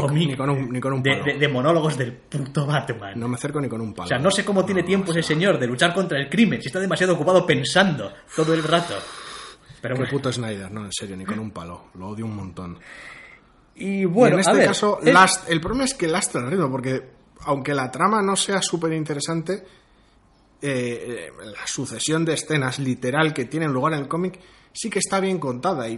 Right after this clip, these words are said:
Speaker 1: y, y si no fuera por el hecho de que el puñetero protagonista está demasiado centrado en seguir con su puñetera narración interior, salvo cuando esté hablando con un personaje y a veces casi ni, ni por esas,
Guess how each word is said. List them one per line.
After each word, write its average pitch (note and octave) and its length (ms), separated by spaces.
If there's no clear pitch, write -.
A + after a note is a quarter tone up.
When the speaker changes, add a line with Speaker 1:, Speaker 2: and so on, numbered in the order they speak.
Speaker 1:
y, C3+ 420
y D3 40
si C#3 180
no E3 120
fuera G3 280
por F3+ 140
el F3 80
hecho F#3 240
de B2+ 140
que A#2+ 340
el A#2 140
puñetero C3 520
protagonista D#3+ 600
está D#3 420
demasiado D3+ 1000
centrado D3 500
en F#2+ 160
seguir B2+ 340
con C3 160
su A#2+ 220
puñetera C#3+ 600
narración D3 580
interior, D#3 640
salvo G2 300
cuando G2+ 240
esté C#3 160
hablando D#3+ 240
con D3 100
un D3 100
personaje C#3+ 380
y C3+ 40
a A2+ 40
veces A#2+ 220
casi C#3+ 240
ni, A#2 180
ni A2+ 160
por A#2 180
esas, E3 360